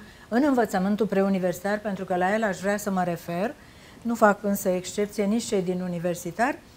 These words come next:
generația din preuni-, generațiile din preuniversitar sunt extrem de diferite de acum zece ani sau de acum cincisprezece ani și chiar de acum cinci ani. Chiar discut cu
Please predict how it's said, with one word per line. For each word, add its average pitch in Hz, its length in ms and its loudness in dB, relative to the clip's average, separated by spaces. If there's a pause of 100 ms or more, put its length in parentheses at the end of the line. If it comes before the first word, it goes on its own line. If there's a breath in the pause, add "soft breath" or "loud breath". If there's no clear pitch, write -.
(420 loud breath)
generația 214 600 6
din 214 220 4
preuni-, 233 480 2
generațiile 202 680 2
din 180 120 -2
preuniversitar 202 960 0 (400 loud breath)
sunt 233 280 0
extrem 240 720 4
de 196 120 6
diferite 196 840 0
de 202 80 0
acum 180 360 -2
zece 233 440 0
ani 294 240 0 (320 loud breath)
sau - 220 -4
de 170 60 -2
acum 214 260 2
cincisprezece 269 720 -2
ani 269 120 -2
și - 80 -10
chiar 240 200 -2
de 233 60 0
acum 214 280 -2
cinci 196 360 -6
ani. 170 220 -10 (440 loud breath)
Chiar 269 180 0
discut 262 560 -4
cu 226 420 4